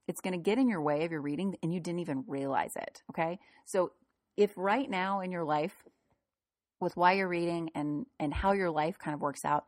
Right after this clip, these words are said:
it could be that you're gonna read exclusively on the Kindle for a little while, and that is okay. There's nothing wrong with that. I, and you may be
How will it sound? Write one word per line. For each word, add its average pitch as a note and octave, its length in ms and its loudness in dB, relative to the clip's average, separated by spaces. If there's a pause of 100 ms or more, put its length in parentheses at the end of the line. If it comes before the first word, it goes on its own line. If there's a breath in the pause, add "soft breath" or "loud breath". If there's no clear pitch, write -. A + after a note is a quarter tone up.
(240 soft breath)
it - 120 -2
could C#4 140 0
be C4+ 100 4
that A3+ 120 0
you're F3 160 0
gonna F#3 180 0
read D#3 220 -4
exclusively D3 600 -4
on C#3+ 100 0
the C#3+ 60 -2
Kindle F3+ 260 -2
for E3+ 120 -6
a E3 80 -4
little D3 160 -6
while, - 320 -4 (180)
and D#3 220 -4
that E3 240 -6
is - 160 -6 (100)
okay. D#3+ 800 -2 (480)
There's G3 200 -2
nothing G#3 440 2
wrong G3 300 4
with E3+ 120 -4
that. - 280 -2 (580)
I, - 100 -10 (120)
and F3+ 180 2
you A3 140 4
may A#3 140 4
be E3+ 260 0